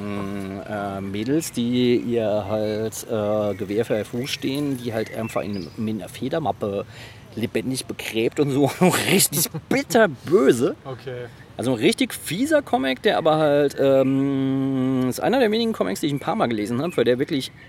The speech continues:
Speaker 1: krass eindrucksvoll ist. Und, ähm, da würde ich halt tatsächlich auch gerne mal so ein Making-of haben. Also da würde ich gerne mal von,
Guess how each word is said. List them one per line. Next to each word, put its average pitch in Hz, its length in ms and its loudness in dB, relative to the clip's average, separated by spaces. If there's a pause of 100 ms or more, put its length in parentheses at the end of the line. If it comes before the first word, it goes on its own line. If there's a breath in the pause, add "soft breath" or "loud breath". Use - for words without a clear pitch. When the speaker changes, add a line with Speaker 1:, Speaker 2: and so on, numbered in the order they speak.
(100)
Speaker 1:
krass - 260 -4
eindrucksvoll 98 520 -6
ist. - 260 -10 (1000 loud breath)
Und, 147 580 2 (160)
ähm, 139 460 2
da 127 100 0
würde 208 140 2
ich 220 120 -6
halt - 280 -2
tatsächlich 170 420 -4
auch 139 140 -2
gerne 139 200 0
mal 135 200 0
so 127 220 0
ein 123 120 2
Making-of 120 600 -2
haben. 92 280 -4
Also 101 240 -6
da 104 180 -2
würde 131 120 -4
ich - 80 -10
gerne 120 160 -2
mal 117 400 0
von, 110 640 -4